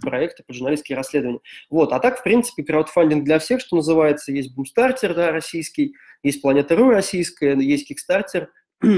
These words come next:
американский, ну, опять же, туда из России не зарегистрируется. Есть Indiegogo, в принципе, на нем можно зарегистрироваться тоже из России, он открыт вполне себе для регистрации. Вот, то есть, э, можно, опять же,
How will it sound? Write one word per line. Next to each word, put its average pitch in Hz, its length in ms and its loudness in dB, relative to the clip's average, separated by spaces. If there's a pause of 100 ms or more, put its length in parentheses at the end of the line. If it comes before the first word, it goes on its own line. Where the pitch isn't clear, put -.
(760)
американский, 147 760 0
ну, 143 300 0
опять 131 220 0
же, 127 60 -12
туда 135 300 0
из 131 60 -2
России 139 320 -4
не 131 140 0
зарегистрируется. 135 560 -8
Есть 202 220 -2
Indiegogo, 156 680 0 (440)
в - 20 -20
принципе, 147 580 0
на 139 120 2
нем 170 140 2
можно 147 200 0
зарегистрироваться 135 720 -6
тоже 123 380 -6
из 117 100 -6
России, 143 520 0
он 139 260 2 (280)
открыт - 360 -8 (180)
вполне 123 280 -4
себе - 240 -12
для 123 140 -10
регистрации. 123 560 -8 (320)
Вот, 165 420 0
то 151 120 2
есть, 156 280 0
э, 147 360 6 (340)
можно, 151 1080 0
опять 170 260 0
же, 151 240 0